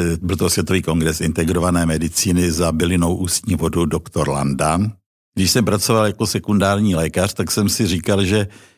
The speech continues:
by bylo dobré ještě rozšířit možnosti a nabídku těm pacientům, ale na seriózní úrovni. Takže jsem se začal zabývat jako fytoterapií, tedy léčbou bylinami jako podpůrná metodika.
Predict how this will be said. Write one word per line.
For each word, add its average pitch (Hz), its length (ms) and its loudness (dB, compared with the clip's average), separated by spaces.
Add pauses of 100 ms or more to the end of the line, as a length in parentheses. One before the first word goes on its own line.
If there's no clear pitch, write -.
(200)
by 95 120 2
bylo 110 220 4
dobré 90 380 2
ještě 98 320 0
rozšířit 95 640 0
možnosti 90 680 0
a 87 80 0
nabídku 85 460 0
těm 90 260 0
pacientům, 78 760 0 (260)
ale 92 160 0
na 98 100 2
seriózní 95 600 0
úrovni. 80 600 -2 (440)
Takže 87 380 0
jsem 107 220 2
se 107 140 0
začal 98 720 0
zabývat 92 640 0
jako 87 260 -2
fytoterapií, 90 680 -2
tedy 82 300 0
léčbou 85 380 0
bylinami 85 460 0
jako 87 280 -2
podpůrná 95 1040 0
metodika. 87 680 -2